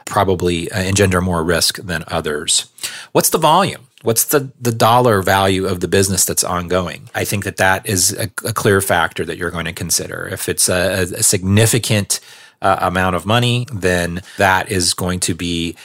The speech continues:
a issue that is going to push that third party probably into a higher tier for review and monitoring. What's the criticality of the product or service that they are providing? How central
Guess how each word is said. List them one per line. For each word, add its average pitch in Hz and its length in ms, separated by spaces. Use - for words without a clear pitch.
a 87 220
issue 92 460
that 87 140
is 85 120
going 87 260
to - 120
push - 460
that 87 400
third 85 220
party 82 480
probably 85 440
into 90 280
a 85 60
higher 80 340
tier 85 500
for 90 260
review 87 460
and 80 100
monitoring. 90 680
What's - 180
the 175 100
criticality 135 1080
of 95 320
the 95 300
product 104 500
or 98 100
service 90 640
that 92 300
they 87 300
are 85 200
providing? 85 640
How 127 400
central 113 760